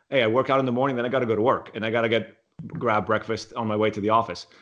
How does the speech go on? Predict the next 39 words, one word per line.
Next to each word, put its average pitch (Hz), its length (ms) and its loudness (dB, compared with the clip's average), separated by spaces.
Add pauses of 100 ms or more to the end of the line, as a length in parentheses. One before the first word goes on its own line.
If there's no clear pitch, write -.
(260)
But 113 400 -2
I 120 160 2
find 120 360 0
that 107 280 -4
when 113 180 -4
you 107 80 -4
focus 143 460 0
on 113 140 0
that 107 160 -2
recovery 101 500 -2
and, 101 120 -2
you 107 60 -2
know, 101 120 -2
try 117 260 2
and 110 160 0
get 110 300 2
that, 101 280 0 (480)
you 131 80 -2
know, 90 100 -2
the, 95 140 0
the 104 200 -6
three-to-one 117 680 4
or 98 80 0
four-to-one 110 640 2
protein 117 400 2
to 110 80 -2
carb 113 400 4
ratio 113 320 2
within 107 240 2
the 113 80 0
first 113 320 0
thirty 110 220 2
minutes, 110 340 4
and 107 100 -2
then 110 140 0
continue 113 500 0
with 104 240 2
your 107 140 4
carb, 113 540 4